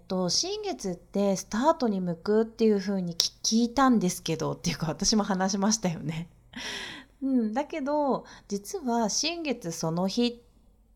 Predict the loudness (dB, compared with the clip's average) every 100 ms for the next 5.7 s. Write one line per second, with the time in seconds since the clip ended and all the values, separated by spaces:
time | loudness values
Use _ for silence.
0 | -2 0 0 0 0 0 0 -2 -2 -4
1 | -4 -2 -2 -2 -2 -2 -4 -4 -6 -4
2 | -6 -4 -2 0 -2 -4 -4 -4 -2 0
3 | 0 0 0 -4 -8 -6 -6 -4 -2 -2
4 | -4 -6 -10 -6 -2 -2 -4 -8 -10 -10
5 | -10 -12 -12 -6 -2 -2